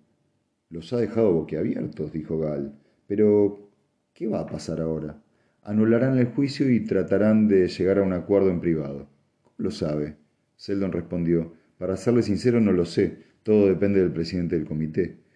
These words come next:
Llevo años estudiándolo. He tratado de analizar sus obras, pero ya sabe usted lo aventurado que es introducir los caprichos de la conducta individual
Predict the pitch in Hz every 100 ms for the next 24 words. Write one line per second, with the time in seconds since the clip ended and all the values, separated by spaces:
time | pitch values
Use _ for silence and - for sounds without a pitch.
0 | _ - 104 104 120 95 80 82 - 82
1 | 80 78 76 73 - _ _ 101 107 101
2 | 113 107 98 92 87 107 90 98 - 127
3 | 127 110 87 87 101 110 98 90 - 113
4 | - 92 90 87 87 85 92 110 101 -
5 | 98 101 - 87 85 87 82 104 95 92
6 | 85 104 104 87 87 82 80 76 78 78
7 | 87 98 101 101 95 98 110 110 107 110
8 | -